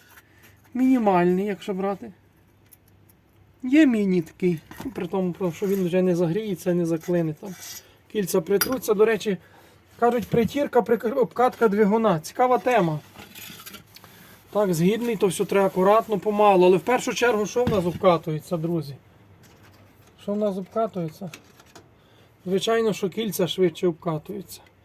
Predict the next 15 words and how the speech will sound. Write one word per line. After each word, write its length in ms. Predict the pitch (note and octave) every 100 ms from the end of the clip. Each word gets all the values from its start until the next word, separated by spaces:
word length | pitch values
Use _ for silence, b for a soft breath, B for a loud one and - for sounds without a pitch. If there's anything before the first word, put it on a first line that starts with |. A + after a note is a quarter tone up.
| b b b b
Тому 240 | - G#3+ A#3
що 120 | A3
площа 440 | F#3+ B3 G3+ A#3
кільця 400 | G3 A3+ G3 A#3
є 160 | A#3+ A#3
сама 280 | - A3 A3
менша. 560 | G#3+ F3+ D#3+ - E3 D3+ b b b -
І 80 |
воно 300 | F#3+ G#3 A#3+
прилягає, 600 | G3 G#3+ G#3 G3 A3 A#3
воно 200 | G#3+ G#3+
треться 560 | G#3 G3+ F#3+ D#3 - D#3 - _ - - _ _
до 160 | F#3+ F#3+
циліндра. 520 | - G3 G3 F3 E3+ - - _ _ _ _ _ _ _ - -
Тому 420 | G3 G#3 G#3 A#3